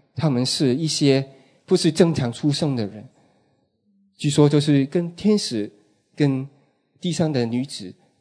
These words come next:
所生的孩子成为怎样的一个巨人，不知道怎么原因，还有怎样的一些人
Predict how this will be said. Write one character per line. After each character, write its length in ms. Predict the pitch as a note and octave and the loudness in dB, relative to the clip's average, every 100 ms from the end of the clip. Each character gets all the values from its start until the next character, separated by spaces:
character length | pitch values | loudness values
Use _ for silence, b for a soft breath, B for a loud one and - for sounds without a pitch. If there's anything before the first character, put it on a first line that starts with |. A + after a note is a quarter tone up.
| - | -12
所 180 | - A#2 | -8 -6
生 220 | - D#3+ | -4 -4
的 100 | B2 | -6
孩 240 | - A2 | -8 -14
子 240 | G2+ G#2+ G2 - - | -14 -14 -16 -18 -18
成 200 | - C3+ | -8 -2
为 120 | C#3 C#3+ | 0 0
怎 120 | A#2 | -2
样 160 | A#2 | -2
的 60 | C#3+ | -4
一 60 | C#3+ | -4
个 100 | A2 A#2 | -6 -10
巨 240 | - D#3+ | -10 -8
人， 180 | G#2+ G2+ - _ _ _ _ _ _ _ _ _ _ _ _ _ - | -8 -10 -16 _ _ _ _ _ _ _ _ _ _ _ _ _ -4
不 120 | F3+ | -4
知 100 | E3+ | 0
道 100 | E3+ | 0
怎 160 | D3+ A#2+ | 0 -2
么 140 | C3 | 0
原 160 | B2+ A#2+ | -2 -2
因， 280 | C3 C3 C#3 _ _ | -4 -6 -8 _ _
还 220 | _ - D3 | _ -4 2
有 160 | E3 | 2
怎 160 | C#3 A#2 | 0 -4
样 160 | A#2+ | -6
的 240 | B2 A2+ A2+ - - | -6 -6 -8 -14 -14
一 40 | |
些 160 | D3 D3+ | -6 -4
人 260 | A2+ A2 | -4 -6